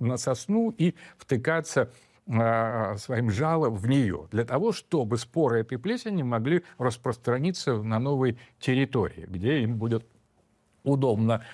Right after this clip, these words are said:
жить. Так вот, с точки зрения Ника Лэнда, раннего Ника Лэнда, оговариваюсь, человеческая история, капитализм, развитие, нефть, газ, особенно нефтяники и газовики, вот «Газпром», «Роснефть», это, м,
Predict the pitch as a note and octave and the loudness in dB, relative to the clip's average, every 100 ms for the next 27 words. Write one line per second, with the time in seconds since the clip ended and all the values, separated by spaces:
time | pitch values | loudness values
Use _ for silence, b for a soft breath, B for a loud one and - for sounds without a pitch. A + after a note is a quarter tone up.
0 | B - A#2+ A#2 - - G#2+ C#3+ E3 - | B -2 0 0 -4 -4 -2 0 -2 -2
1 | E3 A#2+ D3+ E3 D#3+ D#3 - D#3 G#3+ D3+ | -6 -4 -4 -2 0 -2 -2 0 0 0
2 | A2 B2+ G#2 F2 E2+ F2 - F#2 D3+ F#3+ | -2 -2 -2 -4 -8 -12 -8 -4 0 0
3 | E3 B B B B B2+ B2+ C#3 C#3 C3+ | -2 B B B B -2 2 2 4 2
4 | C3 B2 A#2+ A2+ - - D3 C#3+ G#3 A3 | 2 2 0 -2 -8 -4 0 2 0 0
5 | F3 - D#3 C3 - G3+ A3+ G3 E3+ - | -4 -4 -4 -4 -2 0 2 2 0 -2
6 | - A#2 A#2 A#2+ F#3+ G3 D3 A#2 B2 G#2+ | -4 -4 -2 0 2 0 0 0 0 0
7 | B2 - G2 G#2+ F3+ G3 - G2 D#3 D#3+ | -2 -4 -2 2 4 2 -2 -2 -2 -2
8 | A2+ E3+ C3+ A#2 C3+ - D#3+ D3 A#2+ G2+ | -4 -4 -2 -2 -2 -2 -2 -2 -4 -6
9 | G2+ F#2 A2+ G#2+ F#2 F#2+ - F#3 F3 B | -6 -4 -4 -6 -6 -8 -4 -4 -4 B
10 | B F#2 G2 C#3+ C3 - B2 D3 E3 D3 | B -8 -2 -2 -2 -4 0 2 2 0
11 | A2+ A2 A#2+ A#2 - G#2+ D3 C#3 - B | -4 -4 -4 -4 -6 -2 -2 -2 -6 B
12 | B B B F#3+ A#3+ G3+ F3 D3 | B B B 0 2 0 -2 -8